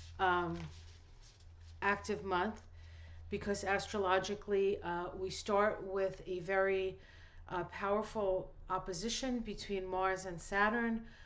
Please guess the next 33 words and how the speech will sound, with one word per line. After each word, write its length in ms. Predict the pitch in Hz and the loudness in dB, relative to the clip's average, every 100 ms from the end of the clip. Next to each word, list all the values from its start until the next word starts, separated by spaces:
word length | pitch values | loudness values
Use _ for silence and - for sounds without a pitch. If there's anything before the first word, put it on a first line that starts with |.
| - - | -18 -4
Mars 460 | 196 196 196 190 | 2 6 6 6
is 220 | - 196 185 | 2 -2 0
the 140 | 196 | -2
energy 440 | 185 180 170 180 | 0 -4 -4 -2
of 100 | 170 | -2
moving 260 | 175 165 170 | -2 -4 -4
forward, 440 | - 214 208 208 | -4 0 2 2
and 120 | 190 185 | 0 -2
Saturn 460 | 196 190 180 175 | -2 0 0 -2
is 220 | 170 165 - | -4 -6 -6
the 140 | 170 160 | -4 -2
energy 340 | 160 156 165 | -2 -4 -6
of 100 | 147 | -6
stopping. 600 | - 170 165 160 143 151 - - - - - | -4 -2 -2 -4 -8 -8 -12 -16 -18 -18 -8
And 180 | 170 180 | -2 -2
so 220 | - 190 | 4 6
there 180 | 185 180 | 6 6
is 140 | 170 | 4
a 40 | 175 | 0
great 340 | 175 175 165 | 2 2 2
tension, 680 | - 185 185 180 185 151 160 - - - - - | -2 -2 -2 -2 -4 -6 -8 -12 -20 -20 -20 -6
um, 440 | 165 151 147 156 147 - - - - | -2 -2 -4 -8 -14 -18 -18 -18 0
in 240 | 190 180 | 2 2
that 260 | 180 170 165 | 2 0 0
opposition. 760 | 160 147 156 220 226 - 156 151 - - - - - 165 | -4 -6 -4 0 0 -2 -6 -8 -12 -18 -18 -18 -16 2
That 240 | 196 190 | 8 10
opposition 600 | 180 175 165 175 - 170 | 10 8 0 -2 -4 -6
is 80 | 160 | -6
occurring 360 | 165 170 170 170 | -6 -2 -2 -4
on 220 | 175 170 165 | -4 -4 -4
the 60 | |
first 560 | 160 - 160 156 - - - | -6 -4 -4 -4 -8 -10 -4
of 320 | 165 156 156 | -4 -4 -6